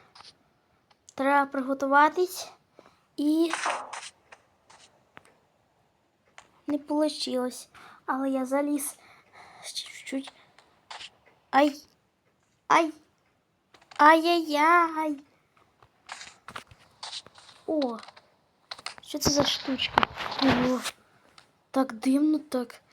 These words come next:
Значить, якась кислота під мною. Видно, це справді кислота. Треба пошвидше вибиратись. Тут є я-, якась теж штучка. Добре, мені все одно не потрібно.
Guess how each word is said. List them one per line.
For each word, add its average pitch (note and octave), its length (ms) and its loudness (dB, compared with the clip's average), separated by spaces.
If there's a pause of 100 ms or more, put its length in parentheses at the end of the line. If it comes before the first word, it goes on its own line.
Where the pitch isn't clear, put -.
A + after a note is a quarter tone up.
(340)
Значить, C4 320 2
якась C4+ 420 2
кислота C4+ 600 2
під A#3 260 -10
мною. A#3 380 0 (4000)
Видно, B3+ 320 -10
це B3+ 160 -14
справді A#3+ 540 -14
кислота. - 500 -4 (360)
Треба C4+ 280 2
пошвидше C4+ 560 -6
вибиратись. A#3+ 840 -2 (1400)
Тут C4 240 -10
є B3+ 120 -4
я-, A#3+ 160 -8 (220)
якась A3+ 380 -8
теж C4+ 320 -6
штучка. - 480 -14 (560)
Добре, B3+ 380 -4
мені B3+ 240 -6
все B3+ 240 -8
одно B3+ 160 -8
не B3 100 -8
потрібно. B3 600 -10